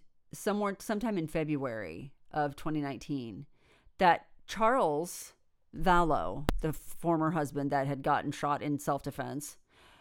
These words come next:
removed Lori from his one million dollar life insurance policy, naming Kay the sole beneficiary. Lori found out about that right after Charles's death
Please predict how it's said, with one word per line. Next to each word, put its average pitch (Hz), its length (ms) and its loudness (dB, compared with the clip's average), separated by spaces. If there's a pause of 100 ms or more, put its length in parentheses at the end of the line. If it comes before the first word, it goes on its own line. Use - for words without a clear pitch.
(400)
removed 202 640 2
Lori 170 600 0
from 175 200 2
his 170 160 -2
one 180 260 2
million 180 380 2
dollar 147 280 0
life 139 280 -4
insurance - 360 -8
policy, 131 460 -6
naming 139 560 0
Kay 147 640 -4 (100)
the 147 100 -6
sole 143 220 -2
beneficiary. 131 800 -8 (340)
Lori 220 300 6
found 170 280 4
out 139 160 4
about 131 240 -2
that - 240 -6 (360)
right 170 480 4 (220)
after 151 380 0
Charles's 135 580 -6
death - 440 -6